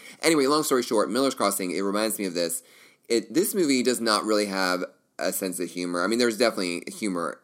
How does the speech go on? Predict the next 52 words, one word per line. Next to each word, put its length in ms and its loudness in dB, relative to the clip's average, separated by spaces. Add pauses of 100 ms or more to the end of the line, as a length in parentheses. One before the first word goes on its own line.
in 220 -2
it, 200 -4
very 720 -4
sparingly. 840 -10 (400)
Um, 520 -6
the 100 -14
thing 180 2
about 160 2
the 60 -4
movie 320 0
is 140 -2
that 180 0
there's 260 0
such 500 -2
humanness 540 -6
in 100 -4
it. 240 -6 (400)
You 220 -6
really 360 0
feel 460 -4
for 280 -4
s-, 280 -6
a 40 -4
lot 200 0
of 60 -2
the 80 -4
charac-, 280 -2
there's 160 -2
a 40 0
lot 80 2
of 80 -2
characters 380 -2
you're 140 -2
like, 260 -4
you 80 -4
don't 180 -6
give 140 -8
much, 240 -10 (140)
much 260 -12
a 40 -14
cur-, 320 -14
much 220 -10
a, 60 -12 (120)
much 200 -12
a 40 -12
care 280 -6
for 400 -4 (260)
because 360 -6
they're 160 -4
just 440 -6
really, 760 -8 (200)
uh, 40 -16